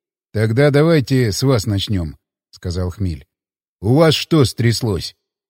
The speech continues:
Я открыл бугельную пробку на бутылке и глотнул прямо из горла. «Хорошо. Я уже согрелся так, что пиво как под гору». Но Хмель немедленно забрал бутылку и перелил пиво в кружку.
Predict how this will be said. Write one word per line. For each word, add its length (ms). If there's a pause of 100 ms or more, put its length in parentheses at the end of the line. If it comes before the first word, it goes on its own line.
(400)
Я 180
открыл 380
бугельную 560
пробку 360
на 120
бутылке 480
и 40
глотнул 460
прямо 320
из 140
горла. 440 (640)
«Хорошо. 540 (460)
Я 180
уже 160
согрелся 580
так, 200
что 140
пиво 260
как 220
под 180
гору». 360 (540)
Но 220
Хмель 320
немедленно 520
забрал 380
бутылку 520
и 60
перелил 460
пиво 300
в 80
кружку. 480